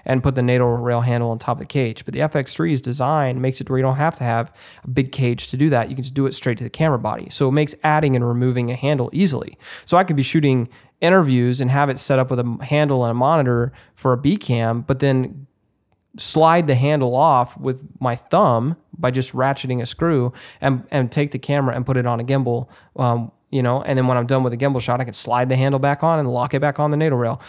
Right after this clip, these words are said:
So having that kind of flexibility is so, so useful. And then like the F X three, you still have the flip out screen. Now, I do like a tilt screen in a mirrorless camera because I like that the, a, a tilt,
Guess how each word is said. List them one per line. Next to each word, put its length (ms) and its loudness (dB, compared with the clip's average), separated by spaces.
So 140 -2
having 220 4
that 100 -2
kind 180 0
of 60 -2
flexibility 720 -2
is 240 -4
so, 720 0
so 380 -2
useful. 760 -2
And 100 2
then 140 4
like 240 2
the 120 2
F 160 0
X 240 -4
three, 380 -4
you 80 -4
still 240 2
have 220 2
the 80 -2
flip 180 -4
out 160 -2
screen. 480 -10
Now, 320 2
I 180 4
do 220 2
like 260 0
a 20 -6
tilt 320 -6
screen 480 -4
in 160 2
a 40 4
mirrorless 440 2
camera 300 -4
because 300 -4
I 100 2
like 280 2
that 200 -2
the, 460 -6
a, 20 0
a 40 -2
tilt, 500 -2